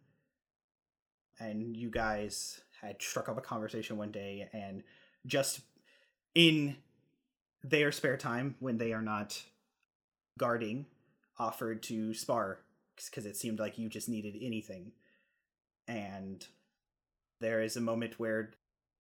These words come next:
uh, after a flurry of swings that they just easily parry,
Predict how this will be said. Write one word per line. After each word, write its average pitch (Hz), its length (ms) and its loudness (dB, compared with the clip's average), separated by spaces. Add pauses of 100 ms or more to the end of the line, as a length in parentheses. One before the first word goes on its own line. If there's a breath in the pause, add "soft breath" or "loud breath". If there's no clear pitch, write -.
(180)
uh, 113 300 0
after 139 420 4
a 135 80 2
flurry 147 520 6
of 120 100 -2
swings 117 480 0
that 107 300 -2
they 110 420 -2
just - 280 -6
easily 117 360 -2
parry, 101 540 -2